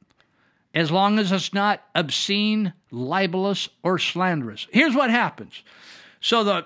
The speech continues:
L B G T X Y Z M O P people come in with their shirts on, and nobody does anything about it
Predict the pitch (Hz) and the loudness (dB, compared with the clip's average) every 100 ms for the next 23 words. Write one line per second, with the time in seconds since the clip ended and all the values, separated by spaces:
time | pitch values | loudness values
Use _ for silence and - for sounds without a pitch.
0 | - 233 262 254 185 247 196 240 220 226 | 0 2 4 2 2 0 2 0 2 0
1 | - 233 220 180 214 220 220 226 220 220 | 0 0 2 2 2 2 2 4 2 2
2 | 285 233 208 - 185 185 185 196 190 196 | 4 2 0 0 0 0 -4 0 2 2
3 | 190 180 233 254 - 180 151 - 139 156 | 0 0 0 2 2 0 -2 -4 -4 -4
4 | 202 185 _ _ _ _ _ _ _ _ | -6 -10 _ _ _ _ _ _ _ _
5 | _ _ _ _ 156 180 202 185 175 180 | _ _ _ _ 0 2 4 4 2 2
6 | 147 151 151 147 123 123 156 196 | 0 -2 -2 -2 -4 -2 -2 -4